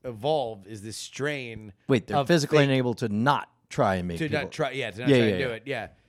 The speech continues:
Speaker 1: They need to do it. So there is this strain of fake ideas that aren't real pitches,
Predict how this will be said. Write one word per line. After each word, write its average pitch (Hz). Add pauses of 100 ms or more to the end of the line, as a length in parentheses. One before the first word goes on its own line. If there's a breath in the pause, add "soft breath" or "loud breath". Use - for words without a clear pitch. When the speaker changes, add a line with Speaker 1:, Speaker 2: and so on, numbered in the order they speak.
(180)
Speaker 1:
They 127
need 135
to 120
do 120
it. 98 (420)
So 151
there 135
is 117
this 120
strain 151
of 131
fake 165
ideas 123
that 127
aren't 180
real 139
pitches, 110